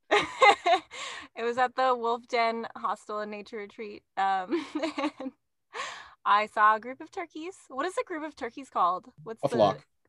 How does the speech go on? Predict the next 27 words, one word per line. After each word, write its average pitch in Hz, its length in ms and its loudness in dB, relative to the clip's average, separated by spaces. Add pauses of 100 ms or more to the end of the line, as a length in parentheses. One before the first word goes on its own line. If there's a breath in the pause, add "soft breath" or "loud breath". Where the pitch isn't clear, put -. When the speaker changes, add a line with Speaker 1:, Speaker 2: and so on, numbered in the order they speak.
(120)
Speaker 1:
collective 208 560 -6
noun? 196 440 -6 (180)
A 240 80 -6
flock. 226 220 -4
Speaker 2:
Flock. - 260 0
Speaker 1:
A 262 80 0
gobble. 277 640 8
I'm 247 160 6
gonna 247 100 -4
call 240 240 4
it 220 60 -4
a 202 40 -10
gobble. 175 360 0
I 180 80 -6
saw 190 240 -4
a 190 40 -8
gobble 185 380 -2
of 202 140 -14
turkeys, 220 460 -16 (500 soft breath)
and 208 80 -4
I 214 80 -2
did 247 180 2
a - 20 -14
turkey 339 320 -8
call 214 340 4
at 226 260 6
them. 170 280 -4